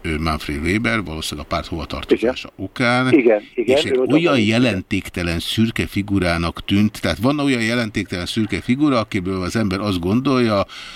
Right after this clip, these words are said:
Speaker 1: hogy nem lényeges az ő egész létezése, testbeszéde, mert ott valami egész fantasztikus dolog van,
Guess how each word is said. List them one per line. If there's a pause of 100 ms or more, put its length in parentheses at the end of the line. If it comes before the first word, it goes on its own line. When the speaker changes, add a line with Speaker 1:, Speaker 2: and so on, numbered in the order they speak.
(260)
Speaker 1:
hogy (540)
nem
lényeges (200)
az
ő
egész
létezése,
testbeszéde,
mert
ott
valami
egész
fantasztikus
dolog
van,